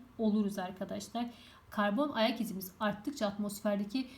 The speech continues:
karbondioksit salınımı daha az değil, daha fazla olur arkadaşlar. Hava kirliliği insanlarda solunum sistemi hastalıklarına neden olur. Doğru bir ifadedir arkadaşlar. Evsel atıkların arıtılması su kirliliğini arttırmaz,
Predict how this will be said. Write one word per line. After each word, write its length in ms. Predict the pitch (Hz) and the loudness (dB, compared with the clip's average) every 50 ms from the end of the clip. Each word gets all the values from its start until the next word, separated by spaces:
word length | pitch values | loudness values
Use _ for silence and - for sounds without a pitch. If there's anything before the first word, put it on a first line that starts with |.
| - - - | -20 -20 -4
karbondioksit 640 | - 220 214 208 214 220 214 214 214 - - - - | 2 2 2 4 6 4 4 4 2 -4 -10 -10 -4
salınımı 360 | - 214 202 202 196 190 180 | -2 0 2 2 2 0 0
daha 180 | 196 202 185 247 | -2 0 4 6
az 240 | 247 233 214 214 - | 6 6 6 4 2
değil, 160 | 269 277 269 - | 0 0 0 2
daha 160 | 214 202 214 214 | 4 4 4 4
fazla 360 | 214 208 180 175 - - 180 | 2 0 -4 -4 -6 -6 -6
olur 140 | 175 185 190 | -6 -6 -8
arkadaşlar. 500 | 190 190 - 180 190 175 - - 190 - - - - - - - | -8 -10 -10 -10 -10 -10 -10 -10 -12 -12 -12 -16 -20 -20 -20 0
Hava 300 | - 226 233 302 311 311 | 2 6 6 6 6 6
kirliliği 540 | - 269 233 208 196 180 185 220 240 - - | 4 2 4 4 2 2 2 0 0 0 0
insanlarda 760 | 220 202 220 - - 220 208 202 202 202 202 190 208 240 240 | 2 2 2 2 2 2 2 4 2 2 2 0 0 -4 -4
solunum 480 | - - - 208 180 196 202 254 269 | -6 -4 -4 -2 0 2 4 4 2
sistemi 480 | - - - 208 196 - - 196 185 190 | 2 0 -2 -4 -4 -4 -4 -6 -6 -6
hastalıklarına 880 | - - - 226 226 - - 208 190 185 - - 190 190 180 180 180 175 185 | -6 -4 -4 -4 -2 -2 -2 -2 -2 -2 -4 -6 -6 -4 -4 -4 -2 -2 0
neden 460 | 214 240 240 202 214 214 220 233 226 - - | 0 0 2 4 4 4 4 2 0 -4 -6
olur. 300 | 240 190 190 190 175 180 | -4 -4 -4 -4 -4 -4
Doğru 280 | 196 185 190 190 208 226 | -6 -4 -4 -4 -4 -4
bir 80 | 247 | -4
ifadedir 440 | 254 247 - 247 240 240 254 226 262 | -4 -4 -2 -4 -2 -2 -4 -4 -4
arkadaşlar. 640 | 254 247 240 - 254 240 233 226 - - 247 240 240 - - - - - - - - - - - - | -4 -4 -6 -4 -4 -4 -4 -6 -6 -4 -4 -4 -4 -6 -12 -18 -20 -20 -20 -20 -20 -20 -20 -8 0
Evsel 460 | 247 240 247 240 - 302 294 302 294 - | 2 2 2 2 4 4 4 4 4 0
atıkların 540 | 240 - 254 - - 226 214 214 233 240 240 - - - - - | -2 -4 -4 -2 0 0 2 2 0 0 -2 -6 -12 -18 -6 0
arıtılması 840 | 226 220 226 220 220 247 226 220 214 214 208 214 - 233 240 240 - - - - | 2 2 2 4 2 2 2 2 2 2 0 -2 0 0 0 -2 -2 -6 -12 -12
su 360 | - - - - - - 311 | -10 -8 -6 -4 -2 -2 -2
kirliliğini 600 | - - 285 233 226 226 214 208 208 196 196 202 - - | 2 4 6 6 6 4 4 2 2 2 0 0 0 2
arttırmaz, 760 | 214 220 214 - - - - 233 214 226 240 262 294 311 302 | 2 2 2 0 -4 -4 -2 0 2 2 4 4 2 2 0